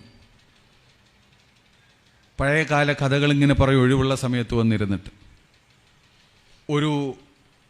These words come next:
വിദ്യാഭ്യാസ ബോർഡിൻ്റെ മഹാനവറുകളെ പറ്റി ഒരുപാട് ആരോപണങ്ങൾ. ഇതൊന്നും ഇന്നും ഇന്നലെയും തുടങ്ങിയതല്ല, എന്നുള്ളതാണ്.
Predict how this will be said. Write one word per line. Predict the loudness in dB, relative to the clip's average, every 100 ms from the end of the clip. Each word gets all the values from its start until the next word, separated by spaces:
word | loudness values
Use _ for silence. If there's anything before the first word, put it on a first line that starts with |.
| _ _ _ _ _ _ _ _ _ _
വിദ്യാഭ്യാസ | -8 -2 0 0 0 -2 -4
ബോർഡിൻ്റെ | -2 -2 -2 -4 -8 -12 -20 _ -8
മഹാനവറുകളെ | -6 -4 -4 -4 -6 -6
പറ്റി | -6 -4
ഒരുപാട് | -4 -4 -4 -2 -2 -2 -2 -2 -2
ആരോപണങ്ങൾ. | -2 -2 -2 -2 -2 -4 -6 -16 -20 _ _ -20 -8
ഇതൊന്നും | -4 0 2 2
ഇന്നും | 2 2 0
ഇന്നലെയും | 0 0 -2
തുടങ്ങിയതല്ല, | -2 2 2 2 0 0 -2 -4 -10 -20 _ _ _ -4 -2
എന്നുള്ളതാണ്. | 2 4 6 6 4 4 4 4